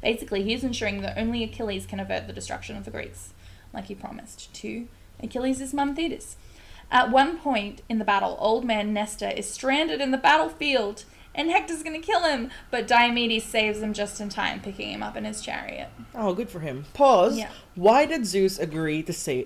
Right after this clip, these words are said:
Speaker 2: to, to do this?
Speaker 1: 'Cause
Speaker 2: What
Speaker 1: he,
Speaker 2: did
Speaker 1: like, owed her a favor or something.
Speaker 2: Post the fa-, what did you do for him?
Speaker 1: I don't know. I can't remember.
Speaker 2: Oh,
Speaker 1: It
Speaker 2: man.
Speaker 1: literally doesn't matter. They, almost the entire point of this is that, like, the gods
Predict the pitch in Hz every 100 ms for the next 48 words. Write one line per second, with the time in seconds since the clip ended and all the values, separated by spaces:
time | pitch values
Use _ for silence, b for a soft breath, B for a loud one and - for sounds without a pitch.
0 | - - 151 143 143 131 - - - -
1 | 151 139 139 147 170 190 - - - 175
2 | 214 240 254 254 185 185 190 196 202 -
3 | - - - 208 226 - - - 160 -
4 | 147 - 131 143 151 - 131 139 135 131
5 | 156 165 226 269 240 220 226 208 202 208
6 | - - 131 - - - 269 269 277 269
7 | 262 233 196 190 220 - 202 254 277 302
8 | 269 226 220 202 196 196 196 190 - -
9 | - - - - b b b b b -
10 | - - - 208 214 190 185 196 -